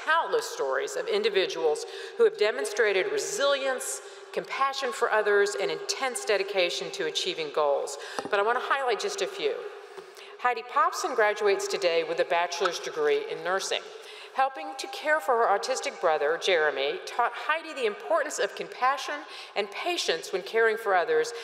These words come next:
and inspired her to pursue a healthcare profession. She recently accepted a position as a pediatric oncology nurse. Brianna White, who is the first, Brianna, who is the first in her family to go to college, graduates with a degree in social work.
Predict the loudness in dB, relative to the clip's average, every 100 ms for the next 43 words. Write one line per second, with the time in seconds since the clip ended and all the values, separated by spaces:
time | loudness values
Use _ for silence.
0 | -10 -2 -2 -2 -2 2 4 4 2 2
1 | 4 4 2 -2 -12 -8 0 0 2 2
2 | 2 2 0 0 0 0 -2 0 0 0
3 | -8 -10 -16 -14 -6 -2 0 2 2 0
4 | 0 0 -2 0 -2 0 -4 -4 0 0
5 | 0 -2 -2 2 0 0 0 2 0 -4
6 | -4 -4 0 2 2 0 -8 -10 -10 -12
7 | -14 -20 -20 -18 -20 -4 2 2 2 2
8 | 4 2 4 4 4 0 2 4 4 2
9 | 0 0 0 0 0 0 0 0 0 0
10 | 0 0 0 0 -2 -2 -2 -2 -2 -4
11 | -6 -8 0 0 2 -2 -2 -2 -2 2
12 | 2 2 0 0 2 2 2 0 2 2
13 | 0 -2 -2 -2 -2 2 2 2 2 0
14 | 2 0 -2 -2 0 4 4 2 -2 0
15 | 0 -2 -4 -8